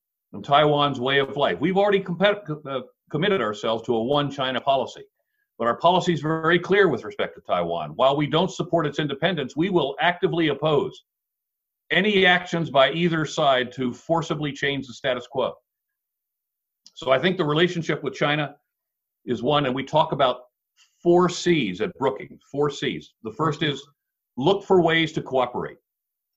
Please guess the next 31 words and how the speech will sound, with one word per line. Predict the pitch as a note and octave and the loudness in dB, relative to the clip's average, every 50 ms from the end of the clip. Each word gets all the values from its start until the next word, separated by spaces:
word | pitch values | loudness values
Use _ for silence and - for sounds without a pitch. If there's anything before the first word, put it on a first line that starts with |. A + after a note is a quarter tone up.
| _ _ _ | _ _ _
There | - F3 G#3+ G3+ | 0 2 4 6
are | F3 D#3 | 6 6
a | D3 | 6
lot | D3 D#3 F3+ G3 | 6 6 6 6
of | F#3+ F3 | 6 4
problems | - - E3+ F3 D#3 C#3 B2+ A2 G#2 | 4 6 6 6 6 4 2 0 0
in | B2 A#2+ A#2+ | -2 -2 -2
this | B2 A#2 A2 - | -2 -4 -4 -4
world | A#2+ A#2+ C3 C3 A#2+ | -2 0 0 0 0
we're | A2+ C3 | 0 -2
gonna | C3 C3 A#2+ | -2 -2 -4
face | A2 - B2 A#2 A2+ A2+ | -4 -4 -4 -4 -4 -4
in | - G#2 | -8 -10
the | F#2 | -8
twenty-first | - A#2 A#2+ A2+ G#2+ - A2 A2 G2+ - - | -6 -4 -4 -4 -6 -6 -8 -8 -8 -8 -6
century. | A2+ A2 G#2+ - E2 - - - _ _ _ _ _ _ | -8 -8 -8 -10 -16 -18 -18 -20 _ _ _ _ _ _
And | - A#2 | -6 -2
we're | C3+ D#3+ E3+ | 0 2 4
not | E3+ F3+ F3 | 4 4 4
gonna | F3 D3+ C#3 | 2 -2 -6
solve | C#3 - - D3+ D3+ D3 B2 | -4 0 2 4 4 4 2
those | A#2 G#2+ G#2+ | 0 -2 -2
problems | - - A2 G#2 G2+ A2 G#2+ | -2 -4 -4 -4 -4 -6 -8
if | A2 G#2+ | -8 -8
the | G#2 A2+ | -6 -6
United | G#2+ G#2+ A#2 B2 B2 A#2 | -4 -4 -4 -4 -4 -8
States | - - - A2+ A2+ A2+ - | -10 -6 -6 -6 -6 -6 -10
and | F#2+ | -12
China | - - A#2 A2 G#2+ G2+ | -8 -6 -4 -4 -4 -6
can't | G2+ - - G#2 G2+ G2 | -8 -8 -10 -10 -10 -10
cooperate. | - F#2+ F#2+ G2 G2+ - - D2+ C2+ - | -8 -4 -2 -2 -2 -4 -6 -14 -14 -14